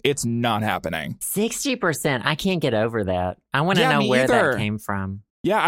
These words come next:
Speaker 1: I, I wanna know what model of cars these people are comfortably having sex in, because I obviously do not know enough about this. I'm doing it wrong, apparently.
Speaker 2: Not into it.
Speaker 1: Not into it.
Speaker 2: Da, da, da.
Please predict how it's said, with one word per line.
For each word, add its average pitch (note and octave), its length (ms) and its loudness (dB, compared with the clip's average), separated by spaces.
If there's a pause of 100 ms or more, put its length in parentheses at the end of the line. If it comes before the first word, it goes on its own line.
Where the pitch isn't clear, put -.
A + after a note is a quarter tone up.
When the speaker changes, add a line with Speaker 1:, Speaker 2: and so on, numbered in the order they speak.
(140)
Speaker 1:
I, F3+ 60 6
I G3+ 40 6
wanna C4+ 200 2
know G#3+ 160 2
what D3+ 420 2
model D3 460 2
of A#2 120 -4
cars C#3+ 580 2
these B2+ 160 2
people C3 260 2
are A#2 100 2
comfortably D3 600 2
having B2 340 2
sex G#2+ 340 -2
in, F#2+ 160 0
because G#2 380 -2
I A2 460 2
obviously B2+ 420 2
do A2+ 140 0
not G#2 160 0
know G2+ 180 0
enough G2 220 -2
about F#2 260 -2
this. - 480 -2
I'm A2 220 0
doing G2 240 0
it E2 80 -2
wrong, C#2 320 -2
apparently. E2 580 -4 (380)
Speaker 2:
Not A#2 260 0
into G2+ 400 -4
it. G#2 120 -6 (460)
Speaker 1:
Not A#2 240 -2
into G#2 320 -2
it. G2+ 80 0
Speaker 2:
Da, C#3+ 140 4
da, D#3+ 160 4 (120)
da. F3 220 2